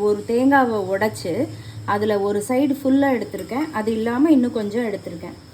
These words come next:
நான் மிக்ஸியில தான் கிரேட் பண்ணியிருக்கேன், நீங்க துருவி கூட போட்டுக்கோங்க. இது எல்லாத்தையும் நல்லா மிக்ஸ் பண்ணலாம். இதுக்கு கொஞ்சம் தண்ணி சேர்த்து, பார்த்து கொஞ்சம் கொஞ்சமா சேர்த்துக்கலாம், ரொம்ப தண்ணி ஆயிடக்கூடாது. இந்த அளவு தான்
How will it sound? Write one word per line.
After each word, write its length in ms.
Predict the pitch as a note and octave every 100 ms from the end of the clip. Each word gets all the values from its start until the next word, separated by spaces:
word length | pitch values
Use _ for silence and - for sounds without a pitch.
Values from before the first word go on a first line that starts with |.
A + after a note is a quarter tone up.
| - G#3
நான் 180 | A#3+ A#3
மிக்ஸியில 400 | A3 - C4+ A#3
தான் 120 | A#3 G#3+
கிரேட் 220 | G#3+ G#3
பண்ணியிருக்கேன், 360 | G#3 G3+ B3+ C4
நீங்க 160 | A3 G3+
துருவி 260 | A#3+ A#3+ A#3+ A3+
கூட 120 | G#3+ D#4 - - - - -
போட்டுக்கோங்க. 580 | G3+ G3 F#3+ F#3+ F3 F#3 - - - - - - A3
இது 80 | A3
எல்லாத்தையும் 400 | G#3 A3 A#3+ A#3+
நல்லா 160 | A3 A3 G#3+
மிக்ஸ் 240 | G3 -
பண்ணலாம். 400 | A3 G#3 F3+ F#3 C4 - -
இதுக்கு 200 | G#3 G3+ G3+
கொஞ்சம் 280 | G#3 A3+ A3
தண்ணி 240 | G#3 A3 A#3+
சேர்த்து, 320 | A3+ F#3+ - F3 G3+ B3+ - - - - - - - - - -
பார்த்து 280 | A3 A#3 C#4+ D4
கொஞ்சம் 220 | B3+ A#3 A#3
கொஞ்சமா 300 | A3+ A3+ A#3+ A#3+
சேர்த்துக்கலாம், 480 | G#3+ G#3 G3+ F#3+ - -
ரொம்ப 220 | G#3 A#3 A#3
தண்ணி 240 | A3 G#3+ A3+ G#3
ஆயிடக்கூடாது. 640 | F#3+ F3+ F3+ F3 F3 F3 B3 - - - G#3+
இந்த 140 | G#3+ G#3+
அளவு 160 | A3+ A#3+ A3+
தான் 160 | A#3+